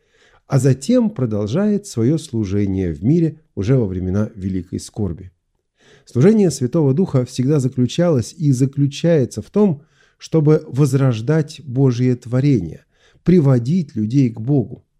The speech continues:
Помните, что в самом начале Дух Божий носился над водами. И вот так же Святой Дух носится над всей землей и сегодня. Точно так же Он будет делать,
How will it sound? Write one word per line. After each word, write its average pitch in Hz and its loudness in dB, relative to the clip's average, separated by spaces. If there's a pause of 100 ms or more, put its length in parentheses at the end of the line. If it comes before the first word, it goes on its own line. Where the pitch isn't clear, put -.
(640)
Помните, 131 2
что 80 -10
в - -18
самом 101 -2
начале 92 -2 (320)
Дух 143 2
Божий 131 2 (260)
носился 131 0
над 120 0
водами. 92 -4 (640)
И - -12
вот 78 -12
так 127 4
же 101 0
Святой 131 -2
Дух 135 -2
носится 139 0
над 117 -6
всей 127 -2
землей 110 0
и 147 -6
сегодня. 143 -4 (760)
Точно 90 -4
так 151 2
же 110 2
Он 120 2
будет 98 -4
делать, 180 0